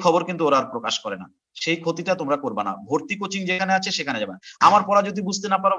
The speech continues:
ভালো না লাগে, আরেকজন শিক্ষকের কাছে যাবা। সেই শিক্ষকের পড়া যদি বুঝতে না পারো, ভালো না লাগে, আরেকজন শিক্ষকের কাছে যাবা। অবশ্যই professional শিক্ষক যারা, যারা ইন্টারমিডিয়েটের teacher, তাদের কাছে পড়বা। এটা আমার তোমাদের প্রতি একটা পরামর্শ থাকবে।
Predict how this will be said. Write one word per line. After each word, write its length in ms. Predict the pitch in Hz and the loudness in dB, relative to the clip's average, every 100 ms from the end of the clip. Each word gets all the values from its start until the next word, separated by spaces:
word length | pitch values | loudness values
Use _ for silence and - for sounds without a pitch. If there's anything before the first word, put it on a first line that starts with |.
| 156 | 4
ভালো 120 | 175 | 4
না 60 | 180 | 6
লাগে, 200 | 185 190 - _ _ - | 4 0 -12 _ _ 4
আরেকজন 360 | 151 196 185 185 | 8 8 6 0
শিক্ষকের 360 | 220 214 214 160 | 0 2 2 2
কাছে 140 | - 107 | -2 -6
যাবা। 200 | 104 - _ _ _ | -10 -12 _ _ _
সেই 180 | - 208 226 | 2 4 4
শিক্ষকের 340 | 214 202 208 202 | 2 0 0 4
পড়া 160 | 196 | 4
যদি 160 | 190 190 | 4 0
বুঝতে 240 | 180 190 202 | -4 -2 0
না 100 | 196 | 2
পারো, 120 | 190 | 4
ভালো 180 | 165 180 | 6 4
না 80 | 185 | 4
লাগে, 160 | 190 185 | 6 8
আরেকজন 260 | 185 202 214 | 8 8 2
শিক্ষকের 300 | - 185 156 131 | 2 2 0 0
কাছে 140 | - - | -6 -8
যাবা। 140 | 90 - _ _ - | -14 -14 _ _ 0
অবশ্যই 560 | 160 208 233 - 240 233 | 4 6 6 4 2 0
professional 440 | 196 190 214 220 220 | 0 2 2 4 4
শিক্ষক 440 | - 220 - 190 135 - _ | 4 2 2 2 2 -10 _
যারা, 240 | 120 127 110 - _ _ - | 0 2 0 -4 _ _ 0
যারা 180 | 156 175 180 | 6 8 8
ইন্টারমিডিয়েটের 540 | 175 180 180 185 185 156 120 - _ _ _ _ _ _ - | 4 2 2 -2 -2 -4 -8 -16 _ _ _ _ _ _ -4
teacher, 300 | 220 214 135 - | 0 4 4 6
তাদের 200 | 160 170 | 6 6
কাছে 200 | 156 - - | 2 -2 -4
পড়বা। 200 | 110 95 - | -8 -8 -6
এটা 100 | 151 165 | 0 2
আমার 160 | 160 - | 2 0
তোমাদের 220 | 139 143 | -2 -4
প্রতি 140 | 147 147 | -6 -8
একটা 160 | 143 123 | -8 -8
পরামর্শ 300 | 123 107 107 98 | -6 -6 -8 -12
থাকবে। 200 | 95 87 | -14 -18